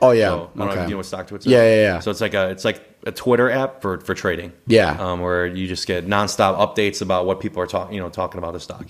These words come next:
Speaker 1: Yeah.
Speaker 2: Or stocks,
Speaker 1: Okay.
Speaker 2: whatever, yeah.
Speaker 1: And, and, and so, well, technically you have five screens because of your phone, too.
Speaker 2: Yeah, on my phone. Yeah, phone, big time. So trading now, um, is, I think, I think traders, I'd say about fifty percent use their phones only.
Speaker 1: Yeah.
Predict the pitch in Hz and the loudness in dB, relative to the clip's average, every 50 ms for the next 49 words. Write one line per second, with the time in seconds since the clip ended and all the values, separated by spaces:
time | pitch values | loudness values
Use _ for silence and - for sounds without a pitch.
0 | - _ _ _ _ _ _ - 117 113 107 92 82 82 - - 98 85 - - | -20 _ _ _ _ _ _ 2 4 4 4 4 2 -2 -4 -4 -2 0 2 2
1 | - - 87 87 87 92 87 85 82 82 87 85 82 80 - - _ - 117 117 | 2 2 2 2 2 0 0 -2 -4 -4 -6 -6 -6 -8 -12 -16 _ 2 4 4
2 | 117 123 127 120 113 120 117 104 - - - 127 120 107 95 85 104 104 113 117 | 6 6 4 4 4 2 0 0 2 4 4 6 6 4 2 -2 2 4 6 6
3 | 120 - 160 151 131 117 107 113 101 90 - - 101 101 92 - - 101 87 110 | 6 6 4 4 4 6 6 6 4 4 2 2 2 2 2 0 -4 -6 -6 -6
4 | 104 - 104 87 90 82 85 80 - - 87 80 76 73 - 123 127 - 107 87 | -4 -4 -2 -2 -2 -4 -4 -4 -2 -2 -2 -2 -2 -2 -2 -2 0 0 0 0
5 | - - - 104 101 98 - 104 90 80 87 101 101 - - 127 120 120 117 107 | -2 -2 -2 -2 -2 -2 -2 -4 -4 -4 -4 -4 -4 0 4 4 6 6 4 4
6 | - 127 117 - - 85 87 82 113 - - 98 87 87 - - 107 107 107 113 | 2 0 0 -2 -4 -6 -6 -8 -10 -6 -4 -4 -4 -4 -2 2 4 4 4 4
7 | 104 98 95 95 95 98 104 113 123 - - - 127 - - - - - - - | 2 2 4 4 4 6 4 4 2 0 -4 -10 -12 -12 -12 -14 -14 -16 -18 -14
8 | - - 101 95 95 92 90 90 87 87 82 82 80 80 - _ _ _ _ _ | -6 -2 2 2 4 4 2 2 0 -2 -4 -6 -8 -10 -14 _ _ _ _ _
9 | _ _ _ _ - 98 95 85 80 - - - 98 92 113 110 101 98 95 - | _ _ _ _ -4 -2 -2 0 -2 -2 -2 -2 -2 0 2 2 0 0 -2 0
10 | 104 107 113 104 95 - - - - 98 98 101 90 - - - - 101 107 - | 0 2 2 0 -2 -4 -6 -2 0 0 0 0 -2 -4 -8 -8 -4 -4 -2 0
11 | - 117 98 92 85 - - 95 - 101 - 85 - - 95 90 87 85 80 92 | 2 2 4 2 2 2 -2 -4 -4 -6 -6 -6 -6 -6 -6 -6 -6 -6 -6 -6
12 | 78 - 95 95 90 85 87 87 90 87 82 82 - _ - - - _ - 110 | -6 -6 -6 -6 -6 -6 -6 -6 -6 -8 -10 -12 -14 _ -20 -20 -12 _ 2 4
13 | 110 107 104 101 92 | 6 6 6 4 2